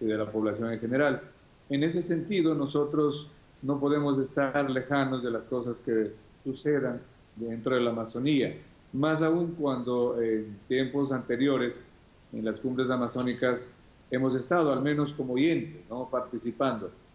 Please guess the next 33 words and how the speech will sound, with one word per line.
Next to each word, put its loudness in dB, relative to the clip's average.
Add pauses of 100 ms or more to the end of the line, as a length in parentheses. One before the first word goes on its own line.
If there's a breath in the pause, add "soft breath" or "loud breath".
(320)
Y -4
creo 2
que 2
era 2
interesante 0
el 2
hecho 0
de -4
que -16
podamos 0
estar 0
en 0
esta 0
sesión, 0 (600)
y 2
comenzamos 2
haciendo 2
lo 4
siguiente, -2
eh, 0
primero 2
proponiendo 0 (580)
a 2
los 2
señores 0
prefectos -2
y 0
juntas 0
parroquiales 0 (680)
de -4
que 0
podamos 2
reunirnos 2